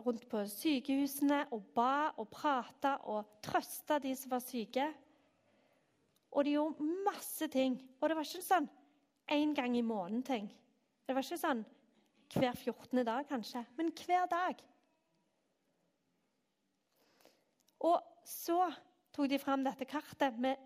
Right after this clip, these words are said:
bare nye og nye og nye og nye områder i Kina som de hadde arbeid. Og det var utrolig sterkt å se den kjærligheten de hadde. De,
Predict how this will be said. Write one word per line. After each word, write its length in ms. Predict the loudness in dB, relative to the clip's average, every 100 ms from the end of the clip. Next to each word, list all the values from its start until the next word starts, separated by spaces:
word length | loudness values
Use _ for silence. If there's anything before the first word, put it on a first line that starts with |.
| -10
bare 160 | 0 2
nye 540 | 4 4 4 2 2 0 0
og 100 | 2
nye 540 | 6 6 4 0 -2 -2 0
og 100 | 2
nye 540 | 4 4 2 0 -2 -2
og 120 | 2 4
nye 520 | 6 6 2 0 0 0
områder 480 | -2 -2 -2 -2 -4
i 60 |
Kina 320 | -2 -2 -2 -4 -12 _ _ _
som 220 | -2 0 0
de 140 | -2
hadde 380 | -2 -2 -2 -2
arbeid. 400 | -2 -4 -6 -8 -10 -20 _ _ _ _ _ _ _ _ _ _ _ _ _ _
Og 100 | 0
det 120 | 2 2
var 220 | 0 -2
utrolig 720 | -8 -10 -10 0 0 2 0 0
sterkt 500 | -4 -6 -10 -20 -20 -20 _ -6
å 80 | -6
se 300 | -2 2 2 2 -6 _ _ _ _ _ 2
den 200 | 2 0
kjærligheten 720 | -2 -2 -2 -2 -2 0 -2 -4 -14 -4
de 120 | -2
hadde. 300 | -2 -6 -8 -10 -14 _ _ _ _ _ _ _
De, 120 | -4